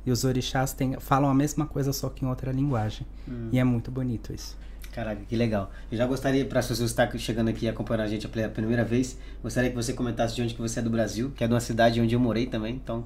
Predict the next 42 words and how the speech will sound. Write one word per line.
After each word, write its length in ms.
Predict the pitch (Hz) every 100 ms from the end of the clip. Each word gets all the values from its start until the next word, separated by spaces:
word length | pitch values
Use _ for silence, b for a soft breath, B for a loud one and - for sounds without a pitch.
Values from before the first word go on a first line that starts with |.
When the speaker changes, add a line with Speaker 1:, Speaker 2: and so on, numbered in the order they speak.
| -
Speaker 2:
gostaria 260 | 113 113 113
que 60 |
você 180 | 117 113
comentasse 460 | 113 117 110 113 -
um 20 |
pouquinho, 400 | 113 110 113 113 B B B B -
antes 260 | 135 -
de 80 | 113
você 240 | 120 117
ter 120 | 107 113
chegado 320 | 117 113 110
aqui 140 | -
na 60 | 113
Espanha, 280 | 107 120 113
como 120 | 113
é 40 |
que 100 | 110
é 20 | 117
um 60 |
pouquinho, 380 | 104 104 113 107
faz 160 | 110 107
um 20 |
resumo 340 | 113 113 113
rápido 380 | 101 107 - 107
aí 160 | 107 104 B B B
da 120 | 107 104
tua 140 | 110
história 300 | 101 - 104
de 100 | 101
vida 340 | 95 101 95 - -
do 120 | 101
Brasil. 340 | 98 95 92 92 -
Speaker 1:
Eu 120 | 135
sou 180 | - 160
de 140 | 165
Santos, 520 | - 143 143 151 156
uma 160 | 135 131
cidade 400 | - 131 131 -
pequena 540 | 135 - 127 127 139
em 80 | 135
São 240 | 123 127
Paulo, 480 | 123 - 117 135 196